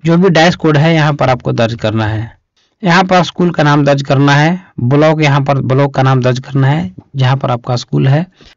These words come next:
यहाँ पर जिले का नाम दर्ज करना है। इसके बाद आपको तीन जिला को चुनना है, जैसे कि पहले जिला में जो भी आप जिला रखना चाहते हैं यहाँ पर आपको सिलेक्ट करना है,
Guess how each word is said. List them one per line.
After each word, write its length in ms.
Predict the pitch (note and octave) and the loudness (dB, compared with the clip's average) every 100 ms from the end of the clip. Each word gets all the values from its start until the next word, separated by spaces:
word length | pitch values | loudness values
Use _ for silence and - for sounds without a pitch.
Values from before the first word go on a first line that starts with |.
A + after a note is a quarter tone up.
| _ | _
यहाँ 180 | D#3+ E3 | -2 0
पर 160 | F3 D#3 | 0 0
जिले 300 | C#3 D3 C#3+ | 2 2 2
का 120 | C3+ | 2
नाम 160 | B2+ A#2 | 2 2
दर्ज 180 | A2+ - | 0 -2
करना 260 | G#2+ A2 | -2 0
है। 180 | G#2+ G2 - _ _ - | -2 -6 -12 _ _ -6
इसके 260 | E3 - F#3+ | -4 0 0
बाद 180 | F3+ E3+ | 2 2
आपको 240 | D#3+ E3+ | 0 -4
तीन 240 | C#3 E3 D#3 | -2 0 2
जिला 220 | D#3 D3+ | 2 0
को 180 | - D3+ | 0 -4
चुनना 400 | D3+ C#3 C3+ C#3 | -2 0 2 2
है, 240 | C3+ D#3 F#3 _ _ _ - | 0 -2 -6 _ _ _ -4
जैसे 220 | C#3+ D#3+ | -4 -2
कि 100 | D#3 | -4
पहले 320 | C#3 D3 D3+ D3 | 0 0 2 2
जिला 220 | D3+ D3 | 2 2
में 160 | D3+ C#3+ | 2 2
जो 120 | D#3 | 2
भी 120 | F3 | 2
आप 140 | D#3+ D3 | 2 0
जिला 280 | D#3+ D#3 D3+ | 0 0 2
रखना 320 | C#3 D#3 D#3+ | 0 -2 -2
चाहते 360 | D3 C#3+ C#3 C#3+ | 0 -2 -2 -2
हैं 300 | D3+ F#3 - _ C3 | -2 -4 -10 _ -4
यहाँ 140 | C#3 | -2
पर 140 | C#3 | 0
आपको 220 | C3+ C3+ C#3 | -2 -2 -6
सिलेक्ट 320 | - C#3 C#3 | -2 -2 -2
करना 280 | - C3+ C#3+ | -4 -2 0
है, 220 | D3 | -2